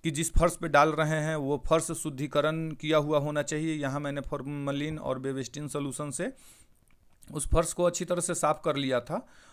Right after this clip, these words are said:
और यहाँ पे मैं आपको दिखा पा रहा हूँ कि उस फर्श पे मैं उस भूसे को निकाल करके रखूँगा, ताकि उसमें जो भी एक्स्ट्रा पानी जो है, वो निकल करके और गर जाए। और फिर इसे छाँव में लगभग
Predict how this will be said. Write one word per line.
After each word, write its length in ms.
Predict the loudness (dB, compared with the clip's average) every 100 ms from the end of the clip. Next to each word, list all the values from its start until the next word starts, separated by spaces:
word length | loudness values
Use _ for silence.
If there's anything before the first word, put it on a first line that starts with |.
| -4
और 200 | 2 2
यहाँ 280 | 2 2 2
पे 160 | 0 -2
मैं 520 | 0 0 0 -2 -6 -10 -16 -4 2
आपको 760 | 2 2 0 2 0 -2 -4 -6
दिखा 280 | -2 0
पा 140 | 2 4
रहा 180 | 2 0
हूँ 180 | -2 -4
कि 120 | -8
उस 180 | -8 2
फर्श 260 | 4 4 0
पे 160 | -6 -6 -12 -20 -4
मैं 120 | 0
उस 140 | 0 0
भूसे 340 | -2 0 0
को 120 | -2
निकाल 300 | -2 0 -2 0
करके 260 | -4 -2
रखूँगा, 380 | -4 -4 -2 -2
ताकि 280 | 0 -2 -2
उसमें 320 | -4 -4 -4 -4
जो 120 | -4
भी 180 | -4 -4
एक्स्ट्रा 320 | -4 -4 0 0
पानी 320 | 2 0 0
जो 160 | -2 -2
है, 200 | -2 -6 -8 -20 -20 -4
वो 120 | 2 2
निकल 340 | 2 2 2
करके 300 | 0 -2 -2
और 220 | 0 0
गर 200 | 2 2
जाए। 240 | 2 -2 -2 -2
और 180 | -4 -2
फिर 160 | -6 -4
इसे 460 | -2 0 0 -2 -8 -20 -20 _ -6
छाँव 380 | -2 2 4 4
में 180 | 2 2
लगभग 460 | 2 4 2 0